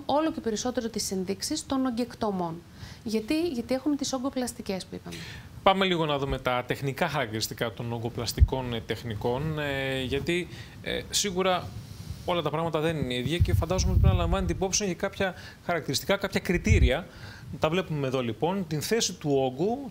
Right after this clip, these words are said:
Speaker 2: τον μέγεθος του όγκου, αλλά και την πιθανότητα πολυεστιακότητας.
Speaker 1: Είναι αυτό που είπαμε πριν, ε, αν είναι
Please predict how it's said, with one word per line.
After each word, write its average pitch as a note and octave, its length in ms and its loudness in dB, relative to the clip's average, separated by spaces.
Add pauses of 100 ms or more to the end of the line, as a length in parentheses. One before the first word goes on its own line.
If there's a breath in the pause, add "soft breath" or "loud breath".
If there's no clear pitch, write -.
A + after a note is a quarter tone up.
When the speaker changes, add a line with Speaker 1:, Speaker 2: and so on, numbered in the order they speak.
Speaker 2:
τον D3 180 0
μέγεθος E3 560 2
του B2 160 -2
όγκου, C3 460 0
αλλά D#3 200 2
και D3+ 140 -6
την D#3+ 140 0
πιθανότητα F3 600 -2
πολυεστιακότητας. C#3+ 1400 0
Speaker 1:
Είναι A#3+ 220 2
αυτό B3 200 0
που A#3+ 100 -4
είπαμε A3+ 300 0
πριν, G#3 360 0
ε, A3 760 0
αν A3 120 0
είναι A3 200 0